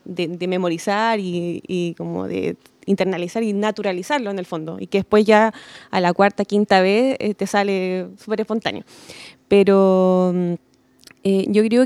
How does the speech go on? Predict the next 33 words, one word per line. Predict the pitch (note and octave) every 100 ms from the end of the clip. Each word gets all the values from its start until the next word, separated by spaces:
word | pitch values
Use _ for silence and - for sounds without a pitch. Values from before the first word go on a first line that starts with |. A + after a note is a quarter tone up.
| -
que | A#3+ A#3+ B3+
es | B3+
inevitable | C4 B3 A3 F#3 G3+ A#3 B3+ C4+ C#4 C#4 C#4 C4+
esto | C#4 _ C4
que | A#3+ C4
tú | C#4
dices, | C4 - F#3+
que, | - G3
que | G#3
pueda | A3+ A#3+
pasar, | A3 G#3+ A#3+ - - - - -
eh, | - G3 F#3+ F#3
y | G#3+
va | G3+ G#3+
en | A#3
la | A3+
habilidad | G#3 G#3+ G#3 A3
de | G#3
cada | G#3+ A3
uno | A3 A3+
de |
los | A3+
profesionales, | A3 G#3+ A3+ G#3+ G#3 A#3+ C#4 -
eh, | - F#3+ F#3+ F#3 F#3 - -
cómo | A3 G#3+
pueda | A3+ A3
manejar | A3 A3 G#3+
esto | G3+ - G3+
dentro | G#3 A#3 G#3 F3+
de, | F#3+ - F#3+
del | F#3
aula. | F3 E3 E3+ F3 _ _ - - -
Eh, | - F#3 F3+ F3+